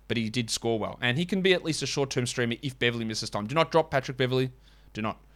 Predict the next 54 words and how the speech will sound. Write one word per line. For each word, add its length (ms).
Jared 220
Vanderbilt, 400
bar 200
only 140
twenty-one 340
minutes 220
with 100
some 140
foul 220
trouble. 280
Ten 180
and 120
eight, 200
three 200
steals. 380
He's 200
a 40
tw-, 220
twelve 220
team 160
league 160
guy. 160
Well, 180
Russell 300
had 160
thirty-one, 540
two 200
and 100
five 240
and 120
two 180
steals. 340
And 140
Townsy, 380
seventeen, 580
ten 180
and 140
seven 320
with 140
two 180
steals 260
and 100
a 40
block. 220
You 80
wouldn't, 340
you 60
wouldn't 140
believe 200
it, 100
but 60
there 100
was 120
another 320